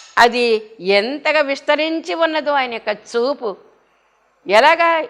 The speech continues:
ఎన్ని లోకాలు ఉన్నాయో లోకాల లోప-, లోపలకంటూ కూడా,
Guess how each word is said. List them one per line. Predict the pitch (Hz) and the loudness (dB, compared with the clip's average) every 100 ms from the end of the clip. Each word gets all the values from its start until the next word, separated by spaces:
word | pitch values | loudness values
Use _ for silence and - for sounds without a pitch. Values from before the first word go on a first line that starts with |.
| 202 | -2
ఎన్ని | 220 262 311 | -2 0 0
లోకాలు | 302 294 311 320 | 2 2 2 -2
ఉన్నాయో | 320 311 | -2 -2
లోకాల | 294 247 262 262 285 285 | 0 0 0 0 -2 0
లోప-, | 226 233 254 277 | 2 2 2 0
లోపలకంటూ | 277 294 302 320 311 311 311 | 4 4 2 0 -2 0 -2
కూడా, | 262 214 | 0 -4